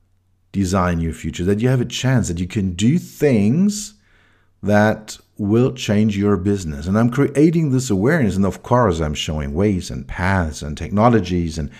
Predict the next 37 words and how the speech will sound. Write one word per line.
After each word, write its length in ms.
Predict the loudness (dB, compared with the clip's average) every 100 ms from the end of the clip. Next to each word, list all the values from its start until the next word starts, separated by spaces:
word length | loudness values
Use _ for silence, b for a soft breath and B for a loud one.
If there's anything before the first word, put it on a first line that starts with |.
| B B B B B B B
um, 1000 | -2 2 2 0 -4 -8 -14 -14 -16 -18 -2
always 480 | 4 6 6 4 0
putting 340 | 0 2 4
the 120 | 2
human 440 | 2 4 6 6 4
into 240 | 2 -2
the 100 | -4
focus 760 | -6 0 0 2 0 -2 -4 -8
of, 260 | -10 -8
of 160 | -10 -12
saying, 280 | -8 -6 -2
"Hey, 160 | -2
this 280 | 0 0 0
is 180 | -4 0
real 240 | 2 2
value 640 | 0 0 2 2 0 -2 -6
that 220 | -12 -12 -12
we 100 | -16
do." 160 | -18 -20 _ b b b b b b b b b b
But 120 | 2
at 100 | 4
the 80 | 6
very 240 | 4 6 4
end 100 | 4
of 100 | 0
the 100 | 2
day, 380 | 2 2 0 -4 -14 -4
um, 560 | 0 2 2 0 -6 -20 _ _ _ _ _ _
I'm 180 | 0 0
talking 340 | -2 -6 -2
about 640 | -2 0 -2 -2 -6 _ _ _ _ _ _ _
future, 440 | -2 -2 0 -2
and 180 | 0 -2
I'm 200 | 0 0
creating 840 | -2 -4 -6 -6 2 4 4 2 0
the 80 | -4
future 640 | -4 -2 -2 -2 0 0